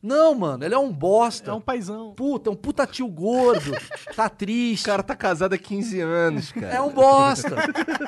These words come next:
Speaker 1: Essa é a graça, velho. Você não vai rir.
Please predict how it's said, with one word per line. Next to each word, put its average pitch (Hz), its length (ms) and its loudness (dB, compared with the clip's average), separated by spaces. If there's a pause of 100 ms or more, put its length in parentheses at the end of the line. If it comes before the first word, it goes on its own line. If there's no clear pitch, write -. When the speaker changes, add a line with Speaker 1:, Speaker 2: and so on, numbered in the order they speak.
(100)
Speaker 1:
Essa 302 300 -2
é - 20 2
a 311 100 0
graça, 302 500 0
velho. 117 220 -8 (880)
Você 277 100 -4
não 311 80 4
vai 302 140 8
rir. 160 320 0